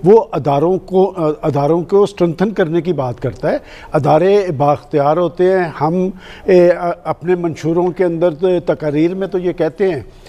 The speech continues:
कि जी इदारों की मजबूती और बालादस्ती होनी चाहिए, पार्लियामेंट आज़ाद होनी चाहिए, बड़े फैसले पार्लियामेंट के अंदर होने चाहिए। ये बहस बड़ी दिलचस्प है। देखिए, जिस कॉन्फ्रेंस का जिक्र किया गया, आसमा जहांगीर,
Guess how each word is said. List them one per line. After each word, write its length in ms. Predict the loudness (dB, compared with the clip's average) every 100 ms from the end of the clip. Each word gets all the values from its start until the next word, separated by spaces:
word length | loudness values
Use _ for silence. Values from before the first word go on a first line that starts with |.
| -20 -20 -4
कि 100 | -2
जी 200 | 0 0
इदारों 360 | 0 0 -2 -4
की 120 | -4
मजबूती 580 | -4 -4 -4 -6 -4 0
और 140 | 0
बालादस्ती 640 | 0 -4 -4 -4 -4 -2 -2
होनी 240 | -2 -2
चाहिए, 460 | -2 -2 0 0 -2
पार्लियामेंट 640 | -2 -2 -2 -4 -4 -4
आज़ाद 360 | -2 -2 -2 -2
होनी 200 | -4 -4
चाहिए, 400 | -2 -2 0 -2
बड़े 280 | -4 -2 -4
फैसले 420 | -2 -6 -4 -2 -4 -8 -20 -2
पार्लियामेंट 400 | -2 0 -4 -4
के 100 | -4
अंदर 200 | -2 -2
होने 200 | -2 -2
चाहिए। 300 | -2 -2 -4 -8 -20 -20 2
ये 200 | 6 6
बहस 420 | 4 0 0 0
बड़ी 160 | -2 -2
दिलचस्प 480 | -6 -4 -4 -2 -2
है। 80 |
देखिए, 400 | -2 0 0 0 -2
जिस 220 | -2 -2
कॉन्फ्रेंस 460 | -2 -4 -4 -6 -4
का 140 | -4
जिक्र 240 | -4 -4 -2
किया 200 | -2 -2
गया, 180 | -2
आसमा 380 | -4 -4 -4 -4
जहांगीर, 520 | -2 -2 0 0 0